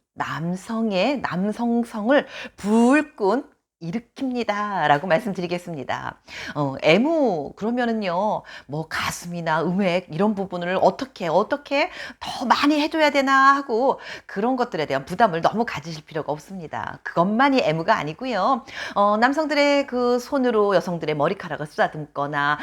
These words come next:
이 손바닥으로요, 척추를 쓸어내리고 어깨, 등, 허리, 엉덩이 이런 부분들을 하나하나, 하나하나 터치하는 것, 이런 작은 것까지도요, 모두 애무에 속합니다. 네, 너무 거창하고 어려운 게 애무가 아니고요.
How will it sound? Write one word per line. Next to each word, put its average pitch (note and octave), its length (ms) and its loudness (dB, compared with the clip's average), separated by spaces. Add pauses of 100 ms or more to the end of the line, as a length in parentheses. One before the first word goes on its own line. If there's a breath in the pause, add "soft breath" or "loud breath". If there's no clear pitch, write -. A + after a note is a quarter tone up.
(160 loud breath)
이 D#3+ 100 -6
손바닥으로요, A3+ 720 2 (200 loud breath)
척추를 G#3+ 420 -4
쓸어내리고 E3 920 -2
어깨, D#3 500 0
등, G3+ 460 0
허리, D#4+ 460 0 (100)
엉덩이 D4+ 640 0 (200 loud breath)
이런 D#4+ 280 4
부분들을 D#4+ 500 0
하나하나, D#4+ 540 0
하나하나 D#4 420 0
터치하는 C4 640 -4
것, C#4+ 120 6 (260 loud breath)
이런 F3+ 320 2
작은 G#3+ 480 -4
것까지도요, B3 760 0 (200 loud breath)
모두 F#3+ 460 -2 (140)
애무에 F3+ 340 -6
속합니다. C#3+ 880 -10 (300 loud breath)
네, G#3 380 2
너무 G3 280 6
거창하고 C4 920 -2
어려운 A#3+ 380 4
게 G3+ 140 -2
애무가 G#3 280 0
아니고요. D3+ 720 -4